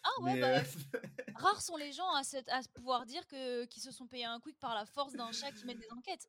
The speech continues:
Speaker 2: Je suis d'accord. <laughs> Je suis d'accord.
Speaker 1: <laughs>
Speaker 2: Non, mais
Speaker 1: Mais, heu,
Speaker 2: c'était
Speaker 1: mais en tout
Speaker 2: vraiment
Speaker 1: cas, c'est
Speaker 2: cool. Non, ça, ça a pas du tout marché, hein, c'était en deux mille quinze, c'était vraiment, j'étais en
Speaker 1: Ouais.
Speaker 2: première, heu, tu sais, j'ai lancé le truc en première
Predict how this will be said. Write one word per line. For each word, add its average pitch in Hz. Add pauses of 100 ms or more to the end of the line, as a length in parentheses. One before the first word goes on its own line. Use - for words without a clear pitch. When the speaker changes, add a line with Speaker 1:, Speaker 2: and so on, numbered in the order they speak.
Speaker 2:
Je -
suis -
d'accord. 139 (140)
<laughs> -
Je 175
suis 131
d'accord. -
Speaker 1:
<laughs> - (840)
Speaker 2:
Non, 131
mais 240
Speaker 1:
Mais, 240
heu, 233
Speaker 2:
c'était 233
Speaker 1:
mais 226
en 131
tout 135
Speaker 2:
vraiment 135
Speaker 1:
cas, 135
c'est 139
Speaker 2:
cool. 139
Non, 190
ça, 151
ça 139
a 135
pas 143
du 147
tout 147
marché, 147
hein, 156
c'était 139
en 123
deux 120
mille 123
quinze, 147
c'était 120
vraiment, 117
j'étais 135
en 104
Speaker 1:
Ouais. -
Speaker 2:
première, 113
heu, 90
tu -
sais, 117
j'ai 110
lancé 92
le -
truc 127
en 92
première 101